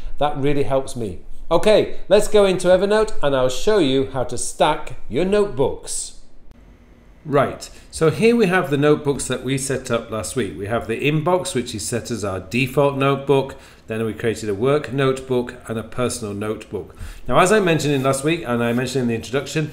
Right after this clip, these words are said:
stacking is something that can really help to maintain a little bit of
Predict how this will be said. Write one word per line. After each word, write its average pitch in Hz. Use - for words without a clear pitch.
stacking 180
is 139
something 131
that 123
can 120
really 131
help 113
to 120
maintain 113
a 110
little 151
bit 131
of 117